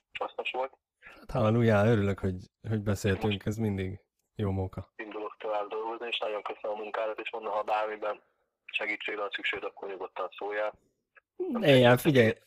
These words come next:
Speaker 2: igazából ezek a dolgok, amiket be mindenki tud segíteni. Hogyha valaki megosztja, lájkolja a videót, a-, aki támogatni akarja a munkánkat, az úgyis megtalálja, hogy hogyan lehet. Az mindig,
Speaker 1: Persze.
Speaker 2: az mindig jól jön, de azon kívül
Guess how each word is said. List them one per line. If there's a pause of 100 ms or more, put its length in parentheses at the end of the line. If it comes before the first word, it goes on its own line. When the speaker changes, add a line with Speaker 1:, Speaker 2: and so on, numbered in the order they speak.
(720)
Speaker 2:
igazából
ezek
a
dolgok,
amiket
be
mindenki
tud
segíteni.
Hogyha
valaki
megosztja,
lájkolja
a
videót,
a-,
aki
támogatni
akarja
a
munkánkat,
az
úgyis
megtalálja,
hogy
hogyan
lehet. (440)
Az
mindig,
Speaker 1:
Persze. (120)
Speaker 2:
az
mindig
jól
jön,
de
azon
kívül